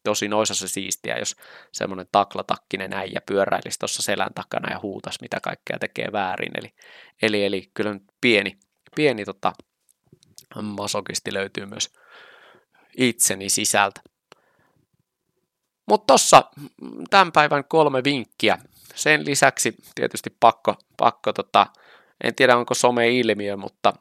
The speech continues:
polkujuoksu, meemit, niin kannattaa kyllä ehdottomasti ottaa seurantaa, koska säännöllisesti tulee, tota,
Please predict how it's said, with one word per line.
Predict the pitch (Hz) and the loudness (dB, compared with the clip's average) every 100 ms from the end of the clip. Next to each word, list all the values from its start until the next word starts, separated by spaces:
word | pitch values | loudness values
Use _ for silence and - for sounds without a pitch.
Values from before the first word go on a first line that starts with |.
| _ | _
polkujuoksu, | 139 143 117 - 101 _ _ - 101 98 98 - 104 95 _ | -2 0 -2 -4 -6 _ _ -12 -6 -2 -2 -4 -6 -8 _
meemit, | 117 120 113 98 98 - - _ _ _ - | -2 0 0 -2 -6 -12 -20 _ _ _ -14
niin | - _ _ - | -14 _ _ -12
kannattaa | - - - 104 | -12 -12 -4 -4
kyllä | - 104 101 | -2 -2 0
ehdottomasti | 101 98 - 107 101 - 104 | 0 -4 -6 -8 -8 -8 -8
ottaa | - - 101 | -8 -4 -4
seurantaa, | - 101 98 101 98 - - | -2 -2 -2 -4 -4 -4 -4
koska | - - - - - | -8 -20 -16 -6 0
säännöllisesti | 123 113 98 98 98 95 - - | 0 0 -6 -4 -4 -4 -10 -12
tulee, | - 98 98 | -6 -2 -2
tota, | 107 - | 0 0